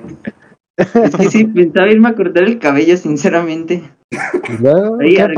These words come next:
Speaker 2: pasó,
Speaker 1: un
Speaker 2: güey?
Speaker 1: poquito, sí.
Speaker 2: A ver, ¿qué pasó?
Speaker 1: No, no dio tiempo.
Speaker 2: <laughs> ¿Qué pedo, pues? No dio tiempo.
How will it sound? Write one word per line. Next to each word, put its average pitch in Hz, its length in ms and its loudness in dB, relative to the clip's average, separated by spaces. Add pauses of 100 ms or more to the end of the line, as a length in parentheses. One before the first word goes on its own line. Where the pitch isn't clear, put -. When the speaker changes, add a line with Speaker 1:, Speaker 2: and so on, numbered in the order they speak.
(120)
Speaker 2:
pasó, 240 180 4
Speaker 1:
un 277 60 2
Speaker 2:
güey? 269 200 -2
Speaker 1:
poquito, - 360 -20 (160)
sí. 151 160 -14 (880)
Speaker 2:
A 123 60 -20
ver, 147 160 0
¿qué 156 120 -4
pasó? 185 560 -2 (800)
Speaker 1:
No, 120 220 -6
no 123 120 -2
dio 131 180 0
tiempo. 139 440 -6 (420)
Speaker 2:
<laughs> - 440 -20
¿Qué 156 80 -4
pedo, 143 280 2
pues? 135 280 -2 (220)
No 120 160 -10
dio 139 140 -2
tiempo. 135 440 -2